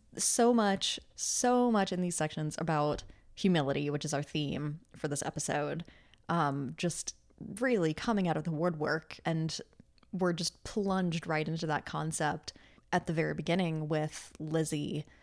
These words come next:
parsing through everything that she's learned in Darcy's letter and having to reevaluate her own assumptions and, um, do some of that,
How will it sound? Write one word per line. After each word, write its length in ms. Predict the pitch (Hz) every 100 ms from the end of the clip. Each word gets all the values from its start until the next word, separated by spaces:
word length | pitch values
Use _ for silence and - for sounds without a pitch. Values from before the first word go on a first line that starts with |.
| _ -
parsing 480 | - 175 - 156 147
through 640 | - 160 151 160 151 147
everything 360 | 156 147 156 160
that 100 | -
she's 220 | - 151
learned 480 | 160 160 156 185 156
in 100 | 151
Darcy's 420 | 147 - - -
letter 320 | 160 175 151
and 140 | 147 156
having 300 | 156 151 151
to 460 | - 156 156 156 - - -
reevaluate 1080 | 170 180 165 170 156 156 165 156 151 151 -
her 260 | - -
own 320 | 143 143 139 -
assumptions 840 | 165 - 240 - 208 190 185 165 -
and, 560 | 160 156 143 143 147 - 180 180 185 - 170
um, 340 | 160 147 143
do 200 | 156 175
some 180 | 160 175
of 100 | 170
that, 380 | 160 151 -